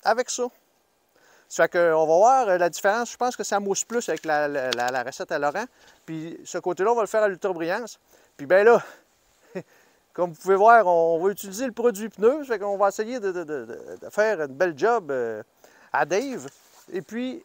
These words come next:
on va finir tout ça avec, euh, le, la cire magique. Ça fait qu'on va le, tout le vaporiser de cire magique,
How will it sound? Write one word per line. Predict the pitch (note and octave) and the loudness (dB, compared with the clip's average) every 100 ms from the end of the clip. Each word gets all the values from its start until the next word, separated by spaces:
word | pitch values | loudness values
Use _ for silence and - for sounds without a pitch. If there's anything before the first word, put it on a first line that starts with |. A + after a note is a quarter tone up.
| _ | _
on | F#3 G3 | 2 4
va | G#3 G#3+ G3 | 6 4 2
finir | - C4 C#4 C#4 B3+ | -6 -4 -2 -4 -6
tout | - A#3+ | -6 -6
ça | C4+ C4+ | -2 0
avec, | A3 G3+ G#3 - | 0 0 -4 -2
euh, | F3 E3 E3 D#3 D3+ | 0 2 2 2 0
le, | C#3 C3 B2+ | 0 0 2
la | D3 | 0
cire | - A#3 | 0 -2
magique. | A3+ F#3+ F3+ C4 - - _ _ | 0 -4 -4 -10 -12 -16 _ _
Ça | - | -8
fait | D#3+ | -4
qu'on | E3+ D#3+ D3+ | -2 -2 -2
va | D3+ F#3 | -2 0
le, | E3 C#3+ C#3 | 0 0 -2
tout | C4 B3 | -6 -4
le | G3+ | -2
vaporiser | G3+ A3 G3+ F#3 | -2 -2 -6 -10
de | G#3 F3+ | -10 -8
cire | - G#3 | -6 -6
magique, | G3 E3+ F#3+ | -4 -4 -4